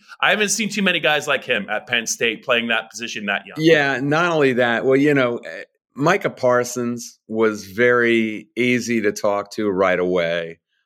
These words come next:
Speaker 2: LeVar Arrington, very easy to talk to right away. And this kid is the same way. It's almost they, like they have a certain poise that comes from knowing how good they are.
Speaker 1: Comfortable
Speaker 2: And yet
Speaker 1: in the spotlight.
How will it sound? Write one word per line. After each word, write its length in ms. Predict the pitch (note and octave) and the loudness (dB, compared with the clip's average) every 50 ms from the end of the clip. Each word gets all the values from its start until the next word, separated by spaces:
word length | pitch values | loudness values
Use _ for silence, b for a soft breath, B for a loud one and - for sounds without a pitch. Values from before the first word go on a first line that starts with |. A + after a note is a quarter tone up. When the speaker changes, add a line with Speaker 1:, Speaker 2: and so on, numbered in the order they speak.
| _ - | _ 0
Speaker 2:
LeVar 500 | A2+ A#2+ A#2 B2 C3+ C3 C3 B2+ A2+ A2+ | 0 2 4 4 4 4 4 4 2 2
Arrington, 640 | A#2 A2+ A2+ A2+ A2 G#2+ A2 - A2 G#2+ G#2+ G#2+ G2 | 2 2 2 2 0 -2 -4 -4 -4 -4 -4 -6 -10
very 640 | E2+ E2 E2+ F2+ G#2+ A2 A2+ A2+ A2 G#2+ G#2+ G#2+ G#2+ | -12 -14 -2 2 4 4 6 4 2 2 0 0 -2
easy 220 | G#2 F2+ G#2+ G2+ | -2 -4 -4 -6
to 100 | F#2+ F#2+ | -6 -6
talk 320 | F#2+ - G2+ F#2+ F#2+ F#2 - | -4 -2 -2 -2 -2 -2 -2
to 80 | G2+ F#2+ | -2 0
right 200 | F#2 F2+ F2+ F2+ | 2 2 2 2
away. 380 | F2 F2 E2+ F2 F2 E2+ E2+ - _ _ _ _ _ _ - | 2 2 0 0 0 -4 -6 -10 _ _ _ _ _ _ -2
And 160 | G#2 G#2+ A2+ | 2 4 4
this 180 | A#2 B2 A#2+ - | 4 4 2 0
kid 180 | - B2 A2+ | 0 2 2
is 180 | G#2+ G2 E2+ - | 2 0 -2 -6
the 80 | F#2+ | -10
same 320 | F2+ - - G2+ F#2+ F2 F2 | -10 -6 -4 -4 -4 -2 -2
way. 200 | F2 F2 D#2+ D#2 | 0 0 0 -2
It's 140 | D#2 - G#2 | -2 -2 -2
almost 300 | G#2+ G#2+ G#2+ G2+ - - | 0 0 0 -2 0 0
they, 220 | G#2 G2 G2 - - | 0 0 0 -2 -2
like 260 | F#2 G2 F#2+ F2+ - | -2 -2 -2 -2 -2
they 160 | F#2 F2 F2 | -2 -2 -2
have 320 | F2 F#2+ F#2 F#2+ F#2+ D#2+ A1+ | -2 -2 -2 -2 -4 -4 -6
a 120 | C#2 - | -10 -10
certain 580 | - - - A2 G#2 F#2 - F2+ F2+ E2+ E2 - _ _ _ _ _ _ _ _ _ _ _ | -8 -6 -4 -2 -2 -2 -4 -8 -12 -14 -16 -18 _ _ _ _ _ _ _ _ _ _ _
poise 640 | - C3 B2+ B2+ A#2+ A#2 A2+ G#2+ G#2+ G#2 - - - _ _ _ _ _ _ _ _ | 2 4 4 6 4 4 4 2 0 -4 -8 -14 -18 _ _ _ _ _ _ _ _
that 320 | G#2+ G#2 G2 F#2 - - | 2 2 2 0 -2 -8
comes 400 | - - A#2 A#2 A#2 A2+ A2+ A2+ | -4 -2 0 2 2 0 -2 -4
from 260 | - - G#2+ G2 G2+ G2+ | -2 0 0 0 2 2
knowing 320 | G#2+ G#2+ G#2+ G2+ G2 F#2+ | 2 2 2 2 0 -2
how 180 | F#2 F#2 F2+ F2+ | -2 -2 -4 -4
good 340 | F2 - G#2+ A2 G#2 F#2 | -6 0 2 2 2 4
they 160 | E2 F#2 F#2 F#2 | 2 2 2 2
are. 400 | F2+ F2 F2 F2 F2 F2 - _ _ _ _ _ _ | 2 2 2 0 0 -4 -8 _ _ _ _ _ _
Speaker 1:
Comfortable 420 | - D#3 F#3 - G#3 - G2+ G#2 | 0 0 2 2 2 2 4 4
Speaker 2:
And 0 | |
yet 80 | G#2 G2+ | 4 4
Speaker 1:
in 40 | G2 | 2
the 60 | - | -2
spotlight. 540 | - - - C3 A2+ - G#2 G2 E2+ D#2+ | -6 -4 -2 -2 -2 -2 -6 -10 -14 -16